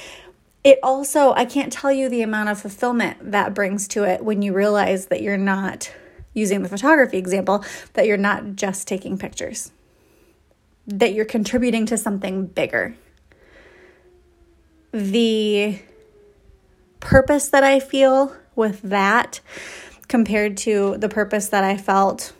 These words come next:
just with a camera in my hand, it's night and day. And there may be people who are more, um, have more of that draw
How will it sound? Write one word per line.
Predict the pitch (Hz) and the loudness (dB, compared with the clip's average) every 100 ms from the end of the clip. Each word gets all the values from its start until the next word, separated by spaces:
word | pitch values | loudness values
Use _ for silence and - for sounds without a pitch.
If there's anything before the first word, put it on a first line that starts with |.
| _ _ | _ _
just | - 202 202 | -4 -4 -2
with | 202 196 | -4 -4
a | |
camera | - 220 196 202 | -4 -2 0 0
in | 196 | 0
my | 196 202 | 0 0
hand, | 208 196 262 202 190 - _ _ _ _ - - - _ _ _ _ _ - | -2 -2 -4 -6 -8 -14 _ _ _ _ -20 -20 -20 _ _ _ _ _ 0
it's | 233 220 - | 0 0 -4
night | 220 208 | -4 -4
and | 202 | -6
day. | 214 - 220 - _ _ _ _ _ _ _ _ - - | -4 -4 -6 -16 _ _ _ _ _ _ _ _ -14 4
And | 262 247 233 226 - - | 6 6 0 2 2 4
there | 277 | 6
may | 294 285 | 6 6
be | 262 | 4
people | 240 285 - 208 208 - - - - | 2 2 4 4 4 -2 -16 -18 -6
who | - 247 208 196 - | 2 4 6 4 2
are | 226 214 214 | 2 4 4
more, | 214 214 208 202 196 202 196 - - | 2 0 0 0 0 -2 -4 -12 -10
um, | - 202 185 - 208 196 - - - - - - - _ - - - - - - _ _ _ _ _ - | -6 -4 -4 -6 -8 -10 -16 -20 -20 -20 -20 -20 -20 _ -20 -20 -20 -20 -20 -20 _ _ _ _ _ 0
have | 220 254 | 4 4
more | 240 233 | 4 4
of | 196 | 4
that | 208 208 | 0 0
draw | 208 196 196 208 | 0 2 2 -2